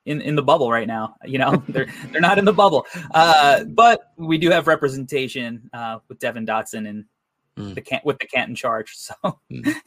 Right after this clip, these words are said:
Speaker 1: you know, still get what, uh, overall what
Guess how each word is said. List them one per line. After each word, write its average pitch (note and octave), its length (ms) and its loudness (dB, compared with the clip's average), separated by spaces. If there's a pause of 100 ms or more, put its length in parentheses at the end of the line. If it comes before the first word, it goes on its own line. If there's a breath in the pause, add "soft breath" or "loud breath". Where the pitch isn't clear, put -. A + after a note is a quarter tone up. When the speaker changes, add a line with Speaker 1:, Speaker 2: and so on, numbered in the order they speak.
Speaker 1:
you G#3+ 80 0
know, - 140 0 (240 soft breath)
still - 220 4
get E3+ 260 2 (240)
what, D#3 260 2
uh, A#2+ 300 4
overall C3+ 420 4
what A#2+ 280 -4